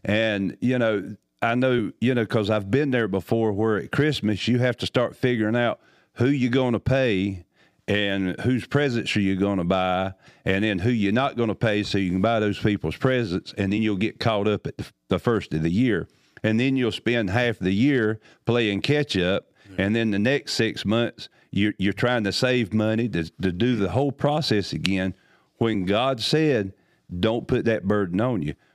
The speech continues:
Speaker 1: Because those burdens, not only do they weigh you down, but they cause you to lose sleep at night. They, they cost you your peace, which peace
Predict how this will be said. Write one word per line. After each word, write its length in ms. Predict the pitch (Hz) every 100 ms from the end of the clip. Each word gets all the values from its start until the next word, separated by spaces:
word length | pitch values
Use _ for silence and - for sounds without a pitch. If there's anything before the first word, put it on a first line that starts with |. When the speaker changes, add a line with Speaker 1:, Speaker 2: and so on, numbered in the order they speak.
| -
Speaker 1:
Because 400 | 110 120 113 98
those 220 | 117 127
burdens, 680 | 104 127 151 131 104 98 - -
not 300 | 104 135 135
only 300 | 139 127 101
do 200 | 104 101
they 260 | 95 87 82
weigh 280 | 90 117 123
you 220 | 104 92
down, 560 | 85 127 131 113 104 101 _ _
but 160 | - -
they 140 | 95
cause 400 | - 113 110 101
you 80 | 101
to 100 | 95
lose 220 | 101 107
sleep 400 | - 98 110 104
at 140 | 87 -
night. 380 | 95 113 - - _ _ _ - -
They, 260 | 98 92
they 200 | - 87
cost 420 | - 113 104 -
you 80 | 95
your 220 | 82 78
peace, 640 | - - 117 139 131 - - _ _ _ _ _
which 420 | 104 107 - - - _ _
peace 640 | - 147 147 104 - -